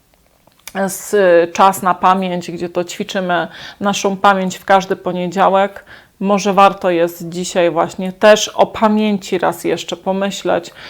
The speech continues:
Może dzisiaj wykonujmy, y, wszystkie czynności lewą dłonią, jeżeli jesteśmy praworęczni, to wykonujmy lewą, y, dłonią to wszystko, co jesteśmy w stanie zrobić. Zachęcam Cię dziś po prostu do wysiłku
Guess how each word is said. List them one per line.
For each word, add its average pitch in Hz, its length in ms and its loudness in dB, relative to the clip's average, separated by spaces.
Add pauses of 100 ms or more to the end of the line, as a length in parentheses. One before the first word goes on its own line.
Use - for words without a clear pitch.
(160)
Może 214 600 4 (240)
dzisiaj 202 340 2
wykonujmy, 196 960 0 (560)
y, - 20 -2
wszystkie 196 460 -2
czynności 185 580 -4
lewą 196 400 4
dłonią, 185 380 0
jeżeli 180 520 -2
jesteśmy 180 440 -6
praworęczni, 180 920 0 (120)
to 185 80 -8
wykonujmy 180 760 -4 (100)
lewą, 185 600 2 (560)
y, 180 40 0
dłonią 185 460 0
to 202 160 2
wszystko, 196 480 -6
co 180 140 -4
jesteśmy 180 400 -6
w 180 60 -12
stanie 175 340 -4
zrobić. 175 540 -4 (320)
Zachęcam 214 640 0
Cię 185 240 -6
dziś 220 260 -6
po 175 140 -6
prostu 190 380 -8
do 220 260 4
wysiłku 226 1160 2